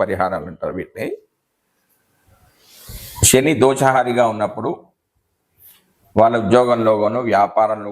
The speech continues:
కూడా అనేక ఇబ్బందులు ఉన్నప్పుడు, శని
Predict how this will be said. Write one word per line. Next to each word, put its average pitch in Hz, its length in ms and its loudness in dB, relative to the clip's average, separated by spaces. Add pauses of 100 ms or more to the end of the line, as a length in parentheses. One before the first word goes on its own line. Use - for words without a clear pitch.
కూడా 104 220 -2
అనేక 101 220 -8 (120)
ఇబ్బందులు 104 420 -6
ఉన్నప్పుడు, 98 360 -8 (2250)
శని 123 200 4